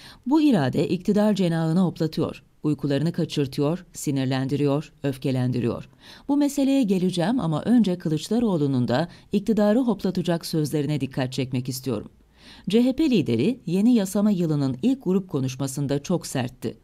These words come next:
çok formdaydı, taşı gediğine koydu. "İktidara gelirsek veya gelince tıpkı iki bin iki yılında A K P'nin yaptığı mecliste yolsuzluk araştırma komisyonu kuracağız sözü başta Binali Yıldırım olmak üzere birilerinin uykusunu kaçırmıştır."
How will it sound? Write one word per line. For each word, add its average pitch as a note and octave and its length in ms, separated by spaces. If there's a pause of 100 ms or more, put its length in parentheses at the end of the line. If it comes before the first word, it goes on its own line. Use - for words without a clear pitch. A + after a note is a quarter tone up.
(160)
çok G#3 280
formdaydı, C3+ 640 (200)
taşı D3 280
gediğine C3 460
koydu. A#2+ 360 (440)
"İktidara C4 500
gelirsek A#3 680
veya E3 220
gelince D#3+ 540 (260)
tıpkı C#4+ 300
iki G#3+ 260
bin G#3+ 100
iki G#3+ 200
yılında F#3 440
A F3 140
K G3+ 180
P'nin G#3 260
yaptığı D#3+ 580
mecliste F#3+ 480
yolsuzluk G3 600
araştırma F#3+ 520
komisyonu E3 560
kuracağız C#3+ 480
sözü E3+ 480 (280)
başta G#3 440
Binali G3+ 260
Yıldırım G#3 380
olmak C3 340
üzere C#3+ 360 (180)
birilerinin C#3+ 560
uykusunu C#3 500
kaçırmıştır." C3 680